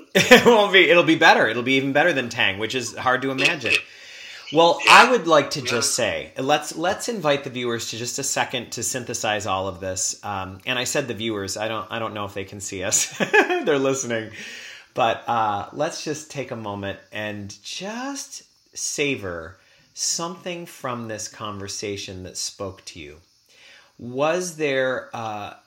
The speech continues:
Speaker 1: a moment of sharing that you want to remember and hold on to? Was,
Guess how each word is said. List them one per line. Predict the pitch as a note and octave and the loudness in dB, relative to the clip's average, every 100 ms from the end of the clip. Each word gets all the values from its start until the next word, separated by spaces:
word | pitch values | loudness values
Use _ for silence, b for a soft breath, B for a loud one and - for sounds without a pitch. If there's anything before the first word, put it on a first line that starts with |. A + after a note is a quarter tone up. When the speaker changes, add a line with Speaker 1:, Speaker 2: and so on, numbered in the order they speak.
| _ - | _ -12
Speaker 1:
a | B2 | -10
moment | A#2+ A#2+ B2 B2+ C3 B2+ - | -8 -6 -6 -6 -6 -8 -8
of | A2+ | -10
sharing | - - B2 A2 G#2 G2+ G2 | -8 -8 -6 -6 -6 -8 -10
that | G#2 G2 - _ _ _ | -8 -8 -10 _ _ _
you | A2+ A2+ | -12 -10
want | G#2+ G#2+ G#2 | -8 -8 -8
to | |
remember | G2 G2 F#2+ F#2 F2+ | -8 -8 -10 -10 -10
and | F#2 | -12
hold | G2 F#2 | -12 -12
on | F2+ E2 D#2+ | -12 -14 -16
to? | - F2 F#2+ _ _ _ _ b b b b b _ - | -18 -20 -20 _ _ _ _ b b b b b _ -16
Was, | A#2 A#2+ B2+ C3+ - - | -8 -4 -4 -4 -6 -8